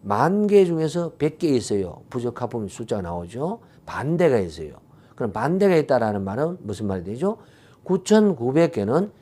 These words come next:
양호품입니다. 이렇게 이야기할 수 있죠. 그런 반면에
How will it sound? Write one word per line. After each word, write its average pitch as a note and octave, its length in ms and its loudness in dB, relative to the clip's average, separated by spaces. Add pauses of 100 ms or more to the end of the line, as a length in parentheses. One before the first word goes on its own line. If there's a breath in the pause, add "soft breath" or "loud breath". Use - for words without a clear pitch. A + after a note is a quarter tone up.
(240 soft breath)
양호품입니다. G#2+ 1000 -2
이렇게 D#3+ 260 -2
이야기할 F2 480 -8
수 D2 120 -20
있죠. G2 400 -16 (640 soft breath)
그런 A#3 280 4
반면에 G#2 720 0